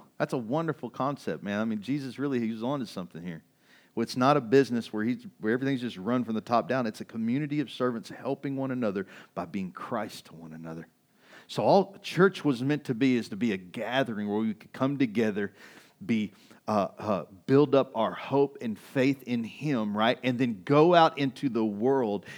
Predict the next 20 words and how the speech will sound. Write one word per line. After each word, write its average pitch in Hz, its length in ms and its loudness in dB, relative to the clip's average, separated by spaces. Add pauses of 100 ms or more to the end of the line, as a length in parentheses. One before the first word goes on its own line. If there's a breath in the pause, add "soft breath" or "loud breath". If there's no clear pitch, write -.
and 113 180 -4
be 117 140 4
a 104 140 4
driving 117 840 -2
force 123 480 0
of 107 180 -2
servants, 117 840 -2
right? 110 240 4 (220 loud breath)
Because - 240 0
here's 196 200 4
what 180 120 6
is 135 80 2
everybody 139 340 8
expecting. 113 380 2
Everybody 165 360 8
else 165 180 8
is 113 120 -4
expecting 117 400 0
a 107 60 2
leader. 120 340 2